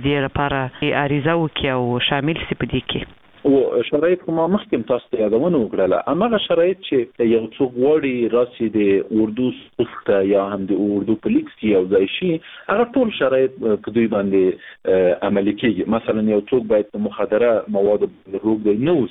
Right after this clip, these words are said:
Speaker 2: سابقه د جرمي مثلا ونه لري. او دا موارد ټول، اه، په اول کې دوی ته روزنه ورکول کیږي. مشخصا د موږ مسلکي افسران د دوی، اه، په راس کې دي.
Speaker 1: که یو څوک راځي او په
Speaker 2: او
Speaker 1: ټولو، مثلا زه غواړم په اردو کې شامله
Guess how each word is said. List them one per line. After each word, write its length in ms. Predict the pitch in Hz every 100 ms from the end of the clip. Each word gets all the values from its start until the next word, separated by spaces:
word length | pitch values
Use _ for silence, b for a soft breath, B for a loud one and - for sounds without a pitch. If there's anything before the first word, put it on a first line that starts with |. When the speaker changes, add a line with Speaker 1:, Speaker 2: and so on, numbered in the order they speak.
| -
Speaker 2:
سابقه 340 | 104 101 123
د 80 | 110
جرمي 400 | 101 104 101 147
مثلا 360 | 139 101 104 101
ونه 340 | 104 120 156
لري. 300 | 147 90 90 -
او 180 | 165 175
دا 180 | 185 262
موارد 360 | 240 208 208 208
ټول، 160 | 214 208 190 -
اه، 140 | 104
په 140 | 98 104
اول 220 | 101 120
کې 120 | 120
دوی 180 | 107 113
ته 320 | 117 104 92 -
روزنه 420 | 101 98 104 110
ورکول 360 | 98 - 92 90
کیږي. 340 | - 156 196 208 B
مشخصا 520 | 101 107 - 120 - 110 98 92 92
د 100 | 92
موږ 540 | 92 107 104 92 -
مسلکي 580 | 92 95 - 98 - 170
افسران 460 | 131 - 98 104 95
د 140 | 90
دوی، 300 | 101 101 92 - b _
اه، 260 | - 92 85
په 160 | - 98
راس 220 | 110 180
کې 220 | - 170
دي. 200 | 156 160 156 -
Speaker 1:
که 80 | 262
یو 160 | 254
څوک 300 | 254 - 330
راځي 460 | 269 247 214 262 269
او 80 | 233
په 80 | 214
Speaker 2:
او 120 | 220
Speaker 1:
ټولو، 340 | 262 269 262
مثلا 360 | 240 254 269 247 233
زه 60 | 208
غواړم 480 | 214 220 214 196 -
په 40 |
اردو 240 | 165 156
کې 180 | 185 -
شامله 380 | 170 151 156 143